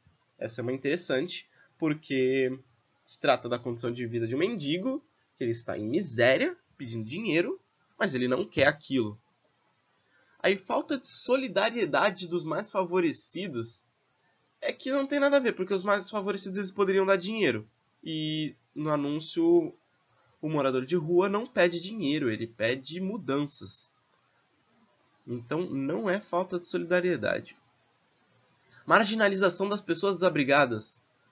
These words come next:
Pode ser. E incapacidade dos mendigos mudarem de vida. Eles não são incapazes.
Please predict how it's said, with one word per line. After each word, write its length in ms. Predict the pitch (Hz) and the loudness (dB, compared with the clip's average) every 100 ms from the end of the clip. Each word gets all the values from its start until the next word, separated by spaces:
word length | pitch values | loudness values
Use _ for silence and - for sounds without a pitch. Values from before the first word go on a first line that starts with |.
| _ _ - | _ _ 0
Pode 240 | 156 165 | 0 0
ser. 380 | - 220 165 - _ _ _ _ _ _ _ _ _ _ _ _ | 0 4 2 0 _ _ _ _ _ _ _ _ _ _ _ _
E 80 | 180 | -2
incapacidade 720 | 190 202 196 190 - 175 202 | 0 0 0 0 6 6 6
dos 120 | 175 | 0
mendigos 360 | 180 165 170 170 | 2 2 0 -2
mudarem 320 | 165 165 185 | 0 0 0
de 120 | 185 | -2
vida. 460 | 139 135 120 107 113 _ _ _ _ _ _ _ _ _ _ | -6 -8 -6 -6 -8 _ _ _ _ _ _ _ _ _ _
Eles 200 | - 226 | -6 -2
não 180 | 226 262 | 2 2
são 240 | 294 220 226 | 2 0 0
incapazes. 960 | 220 233 - 135 139 120 107 - - | -2 -4 4 6 6 4 -6 -10 -14